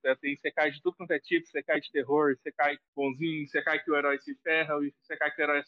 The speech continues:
mega poderoso, Isekai que ele não é nada poderoso. Então, realmente, tem todos esses lances. Porém, vai uma hora quebrar, tipo, porque a criatividade dos caras não, não chega, tipo, a todo esse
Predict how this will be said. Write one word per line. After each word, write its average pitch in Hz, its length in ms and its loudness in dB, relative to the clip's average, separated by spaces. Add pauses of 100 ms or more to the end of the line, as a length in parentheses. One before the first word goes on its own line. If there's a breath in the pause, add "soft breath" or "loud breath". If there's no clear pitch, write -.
(120)
mega 151 220 0
poderoso, 165 560 0 (160)
Isekai 156 300 0
que - 80 0
ele 156 120 0
não 156 80 2
é - 20 2
nada 175 360 2
poderoso. 165 520 4 (160)
Então, 175 280 0
realmente, 208 500 2
tem 202 200 0
todos 220 560 2
esses 208 600 2
lances. 151 480 0 (100)
Porém, 220 420 4 (160)
vai 262 400 4
uma 277 180 0
hora 254 260 4
quebrar, 208 360 2 (120)
tipo, 147 280 -6
porque - 140 -4
a 151 80 0
criatividade 165 500 -2
dos 165 120 -12
caras 170 340 0
não, 202 140 -2
não 226 260 -2
chega, 165 340 -2
tipo, - 240 -14
a 139 100 2
todo 143 280 -8
esse 139 240 -12